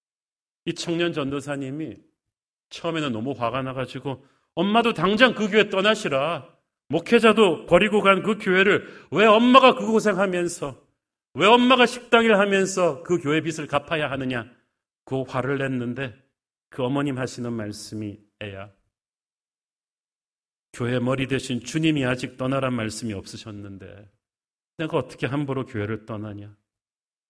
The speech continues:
내가 주님 위해서 고난받는 것은 거부하고 교회가 부흥하고 잘 될 때만 교회 다니고 교회가 이렇게 힘든데 교회를 떠나고 면류관만 받으려 한다면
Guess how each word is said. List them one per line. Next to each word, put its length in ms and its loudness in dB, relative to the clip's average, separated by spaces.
내가 260 -6
주님 340 -6
위해서 300 -6
고난받는 640 -4
것은 300 -4
거부하고 720 -6
교회가 400 -4
부흥하고 480 -4
잘 240 -4
될 200 -6
때만 280 -6
교회 240 -4
다니고 500 -6
교회가 280 -4
이렇게 340 -6
힘든데 840 -4
교회를 360 0
떠나고 560 -4
면류관만 640 2
받으려 360 -4
한다면 580 -10